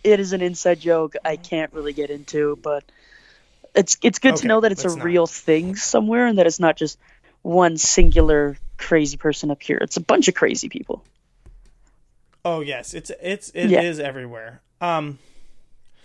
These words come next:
Speaker 2: so I mentioned it with the, uh, with the Strays and with the, the Beef Boy. Um, as of right now,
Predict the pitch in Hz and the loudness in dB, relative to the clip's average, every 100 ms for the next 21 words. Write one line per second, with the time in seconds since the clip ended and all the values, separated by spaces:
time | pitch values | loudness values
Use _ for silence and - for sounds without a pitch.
0 | _ - 226 226 247 277 269 247 240 214 | _ -4 0 2 2 -2 -4 -2 -2 -6
1 | 214 190 196 185 175 165 165 165 175 175 | -12 -12 -6 -4 -2 -4 -6 -12 -14 -14
2 | - 170 160 165 - - - - - - | -8 -4 -4 -4 -10 -20 -12 -8 -8 -10
3 | 160 151 151 147 147 - - - 147 - | -10 -8 -8 -8 -12 -16 -18 -14 -14 -10
4 | 147 139 127 123 180 - 131 117 135 - | -8 -8 -10 -12 -12 -12 -12 -10 -10 -12
5 | _ _ _ _ _ _ _ 170 165 151 | _ _ _ _ _ _ _ -4 -2 -4
6 | 156 _ _ _ _ _ _ _ - 240 | -12 _ _ _ _ _ _ _ 2 2
7 | 285 254 262 247 185 214 220 208 214 | 2 -2 -2 -2 -2 -4 -2 -6 -8